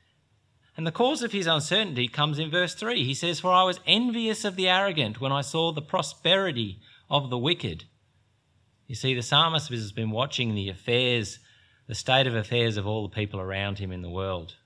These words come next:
People with a propensity to go on amassing wealth, committing evil without any kind of restraint on their lives.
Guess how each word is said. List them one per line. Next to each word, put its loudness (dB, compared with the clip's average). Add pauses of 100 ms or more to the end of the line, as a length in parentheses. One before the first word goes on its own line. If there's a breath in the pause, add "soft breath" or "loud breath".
(280)
People 0
with 2
a -2
propensity 0
to -2
go 0
on 2
amassing -2
wealth, 0 (920)
committing 0
evil 2
without 2
any 2
kind 2
of -4
restraint 2
on -2
their -2
lives. -4